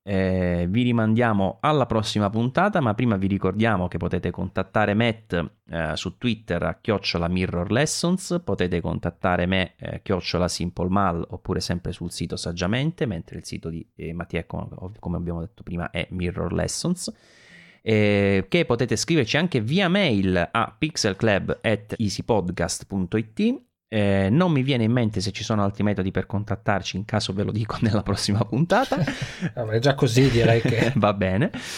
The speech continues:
Speaker 1: Eh, però mi ricordo sicuramente di ringraziare tutti quelli che stanno continuando a lasciare delle recensioni positive, eh, su iTunes per quanto riguarda il nostro podcast. Invito chiunque non l'abbia ancora fatto e,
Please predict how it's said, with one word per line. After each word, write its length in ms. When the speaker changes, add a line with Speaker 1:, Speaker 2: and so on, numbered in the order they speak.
Speaker 1:
Eh, 600
però 240
mi 140
ricordo 400
sicuramente 840
di 220
ringraziare 640
tutti 240
quelli 320
che 80
stanno 400
continuando 500
a 40
lasciare 500
delle 220
recensioni 520
positive, 680
eh, 300
su 180
iTunes 540
per 100
quanto 240
riguarda 320
il 60
nostro 260
podcast. 640
Invito 560
chiunque 720
non 180
l'abbia 240
ancora 300
fatto 480
e, 300